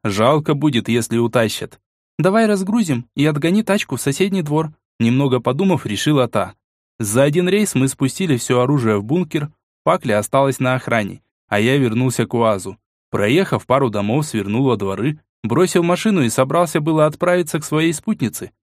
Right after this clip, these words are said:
Но вместо этого мне пришлось упасть в лужу и закатиться под днище. На то место, где я только что стоял, с грохотом прилетел старый телевизор,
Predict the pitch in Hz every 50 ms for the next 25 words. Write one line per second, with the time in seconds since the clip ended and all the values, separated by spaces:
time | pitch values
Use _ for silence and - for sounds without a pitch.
0 | _ _ _ _ _ - 107 110 117 117 120 143 147 147 - 135 131 156 180 160
1 | - 117 110 110 117 120 123 110 - 117 104 - 139 139 131 - 120 98 - 131
2 | 127 113 - - 120 156 202 175 127 104 104 98 107 104 - 117 113 - 165 156
3 | - 135 117 - 123 131 127 131 143 139 117 - - - 92 - - _ _ -
4 | 117 113 110 110 117 123 117 117 156 165 185 185 190 196 196 175 - - - 110
5 | 98 101 - 110 120 131 135 135 127 - 151 143 131 113 - 113 - - - 113
6 | 110 - - 110 113 123 131 143 160 151 - _ - 104 95 110 110 139 160 196
7 | 190 - 190 160 - 180 156 - 160 160 170 180 170 - 208 208 202 - - -
8 | 160 175 170 147 135 - 127 120 117 120 127 135 123 117 120 110